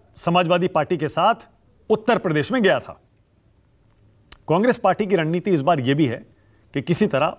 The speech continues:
उस मुस्लिम वोट को अपनी तरफ किया जाए, जो पहले कांग्रेस के साथ होता था।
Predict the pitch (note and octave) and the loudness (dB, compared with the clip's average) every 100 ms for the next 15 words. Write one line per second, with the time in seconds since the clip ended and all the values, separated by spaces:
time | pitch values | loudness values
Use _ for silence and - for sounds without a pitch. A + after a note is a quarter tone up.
0 | - F3+ D3+ C#3+ E3+ D3+ A2+ A2 G3+ - | -4 -4 -4 -2 -2 -2 -2 -2 -2 -2
1 | E3 F#3 F#3 C#3+ C#3 - F#2+ D2+ - _ | -4 -2 -2 0 -2 -6 -12 -12 -20 _
2 | _ _ _ _ _ _ _ _ _ _ | _ _ _ _ _ _ _ _ _ _
3 | - _ _ _ _ C3 D#3+ E3 G3 G3+ | -20 _ _ _ _ 0 2 2 2 0
4 | F3 F#3 F3+ G#3+ A#3+ F3+ F3+ D#3+ E2 - | 0 -2 -2 -2 0 0 2 0 -2 -20